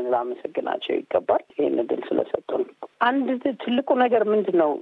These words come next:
ይሄንን በዚህ ስቴጅ ላይ የሚጫወቱ ሰዎች ወይም ሜልበርን አርት ሴንተር ላይ የተጫወቱ አርቲስት በታሪክም ብናይ በጣም በዓለም ላይ በትልቅ እውቅና ያገኙ ትላልቅ ዘፋኞች፣ ትላልቅ የቲያትር በ-፣ ስራዎች የሚቀርቡበት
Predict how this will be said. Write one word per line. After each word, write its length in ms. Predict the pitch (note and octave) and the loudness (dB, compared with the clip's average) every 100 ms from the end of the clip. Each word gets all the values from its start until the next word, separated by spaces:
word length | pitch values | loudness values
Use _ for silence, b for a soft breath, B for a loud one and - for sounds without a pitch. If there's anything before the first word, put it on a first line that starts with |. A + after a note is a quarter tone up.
| - - | -10 -16
ይሄንን 540 | - A3 A#3+ B3+ C4 A#3 G3 - - _ _ _ - | 0 2 4 2 4 2 2 -2 -14 _ _ _ 2
በዚህ 300 | G#3 G#3 C#4+ | 2 2 -2
ስቴጅ 260 | - A3+ F3+ | 0 -2 2
ላይ 140 | E3+ | 2
የሚጫወቱ 600 | D#3+ D3+ - C3+ C3+ - - C#2 - _ | 2 0 0 0 0 -4 -8 -8 -10 _
ሰዎች 320 | - C2 C#2+ - | -6 -2 -2 0
ወይም 180 | - - - D2+ | 0 2 2 2
ሜልበርን 380 | C#3 C#3 C3 - | 4 4 2 2
አርት 160 | B2+ - | 0 -2
ሴንተር 340 | - - C#3+ - | -2 0 0 2
ላይ 140 | C3+ - | 0 2
የተጫወቱ 560 | - - - B2 C3 - | -2 -2 2 2 2 2
አርቲስት 380 | C3+ B2+ - - - | 4 4 -2 -16 -2
በታሪክም 520 | A#2+ - B2+ - C#3 | 0 2 0 2 2
ብናይ 360 | C#3 B2+ - - B | 2 4 4 2 B
በጣም 280 | - D4+ C4 | 2 4 6
በዓለም 340 | F#3 E3 E3 E3+ | 6 6 4 0
ላይ 180 | F#3 A#3 - | -2 -2 -2
በትልቅ 720 | D#3 C#3+ D3 _ F#3 A#3 A3+ - | 0 0 -4 _ -4 -2 -2 -2
እውቅና 460 | D3+ D3 D3 C#3 | -4 0 0 2
ያገኙ 420 | C3 B2+ A#2+ B2+ C3 C3+ | 2 2 2 -2 -2 -4
ትላልቅ 400 | - C3+ C3 C3 - | 0 0 0 -8 -4
ዘፋኞች፣ 580 | C#3 - - C#2+ - - - | -2 -2 -2 0 0 -2 -6
ትላልቅ 460 | - B1+ C2+ C#2 - | 0 0 0 -2 -2
የቲያትር 520 | B1+ - - - - | -4 0 0 0 -2
በ-፣ 220 | - - - B1+ - - - - D#2 D#2 - | 0 2 2 2 -2 -4 -6 -2 2 2 2
ስራዎች 460 | - C3 A#2+ A#2 - | 2 4 4 2 -2
የሚቀርቡበት 760 | - F#3+ G#3 E3+ E3+ D3 - | 0 2 4 2 2 0 -2